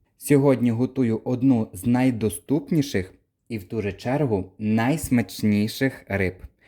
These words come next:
Готую мойву. Процес приготування не є складним. Рибка в мене була заморожена, я її розморозив, і тепер нам потрібно її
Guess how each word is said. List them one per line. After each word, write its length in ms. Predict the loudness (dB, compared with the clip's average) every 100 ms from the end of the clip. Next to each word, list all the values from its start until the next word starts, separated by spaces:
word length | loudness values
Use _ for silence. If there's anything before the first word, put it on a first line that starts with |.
| _ _ -4
Готую 600 | 0 0 2 0 0 -4 _ _ -4
мойву. 600 | 0 2 2 0 -6 -10 _ _ _ _ -6
Процес 460 | -2 -2 0 -2
приготування 840 | -2 -4 -4 -2 0 0 0 -2 -4 -8
не 180 | 0 2
є 180 | 2 0
складним. 640 | -4 -4 -2 -2 -2 -4 -6 _ -20 -20 _
Рибка 340 | 0 0 2 0
в 20 |
мене 240 | 2 2
була 400 | 2 2 2 -2 -4
заморожена, 800 | 0 2 2 0 -2 -2 -2 -4 -12 -8
я 200 | -2 0
її 520 | 0 -2 -2 -2 -4
розморозив, 800 | 0 0 0 -2 0 -2 -2 -4 -6 -20 _ -8
і 80 |
тепер 380 | -2 0 2 0
нам 220 | 2 0
потрібно 480 | -2 -6 -4 -2 2
її 480 | 0 -2 -4 -4 -4